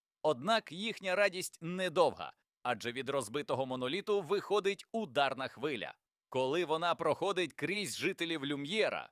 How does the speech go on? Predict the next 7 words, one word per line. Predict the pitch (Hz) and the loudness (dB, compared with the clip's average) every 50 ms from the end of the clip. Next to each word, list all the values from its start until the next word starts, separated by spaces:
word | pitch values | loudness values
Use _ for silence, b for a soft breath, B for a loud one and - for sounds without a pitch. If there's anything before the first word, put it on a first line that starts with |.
| _ _ | _ _
кожен | - 254 233 220 143 143 165 156 | 4 6 6 6 6 2 -2 -4
з | 127 113 143 | -6 -6 -4
них | 208 240 247 214 139 | -2 -2 -2 -2 -2
зникає, | 117 120 151 156 139 - - 139 143 123 98 80 67 55 - _ _ _ _ _ - | -4 -4 -2 -4 -4 -4 -2 0 0 0 0 -2 -6 -10 -12 _ _ _ _ _ -6
ніби | 113 127 143 160 175 175 160 170 | -4 -2 2 2 2 4 4 2
переживаючи | 151 - 147 147 143 117 131 143 127 131 123 117 117 - - 131 | 2 2 2 2 4 2 2 4 4 4 4 4 2 0 0 0
гомаж. | 110 113 127 123 127 107 78 - - - | 2 2 2 2 2 2 0 -2 -8 -14